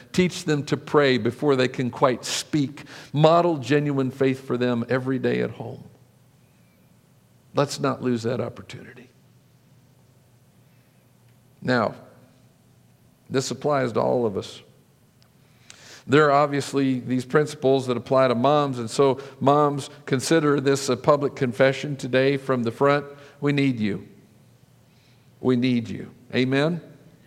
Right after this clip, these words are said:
You're not replaceable. As much as the culture tries to say that your name isn't even mom,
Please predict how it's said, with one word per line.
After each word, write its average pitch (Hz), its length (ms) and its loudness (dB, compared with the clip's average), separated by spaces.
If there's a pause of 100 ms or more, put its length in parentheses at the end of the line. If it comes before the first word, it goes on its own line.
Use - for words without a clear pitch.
(1500)
You're 120 180 2
not 147 300 2
replaceable. - 680 -4 (1500)
As 101 100 -8
much 139 300 0
as 127 260 -4 (340)
the 107 80 -4
culture 151 600 0 (160)
tries 143 440 2
to 127 140 -4
say 143 360 2
that 135 180 -4
your 123 160 0
name 147 400 2
isn't 135 300 0
even 127 280 0
mom, 135 520 2